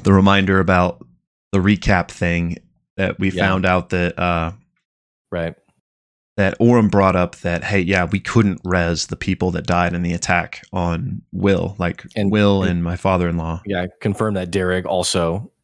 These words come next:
Speaker 1: died,
Speaker 2: had
Speaker 1: yeah.
Speaker 2: been killed, which we didn't know until last episode.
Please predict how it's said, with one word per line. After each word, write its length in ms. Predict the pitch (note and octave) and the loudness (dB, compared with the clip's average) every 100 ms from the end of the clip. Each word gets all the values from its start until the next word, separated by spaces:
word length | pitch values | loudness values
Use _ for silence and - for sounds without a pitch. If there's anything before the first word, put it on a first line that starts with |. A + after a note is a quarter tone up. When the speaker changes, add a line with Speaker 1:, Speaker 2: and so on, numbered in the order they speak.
| _ G2 | _ -2
Speaker 1:
died, 180 | F2+ | 0
Speaker 2:
had 100 | F2+ | 0
Speaker 1:
yeah. 160 | E2+ D#2+ | 0 0
Speaker 2:
been 40 | D#2 | -2
killed, 280 | E2 D#2+ - | -2 -2 -4
which 160 | F#2 | -6
we 80 | F#2+ | -4
didn't 320 | D#2+ E2+ F#2 | -4 -2 0
know 220 | F2 D#2 D#2 | 0 -2 -6
until 400 | D#2 D#2+ D#2 - - | -6 -8 -8 -12 -10
last 240 | E2 - | -8 -8
episode. 460 | - - D#2 D#2 | -8 -8 -10 -10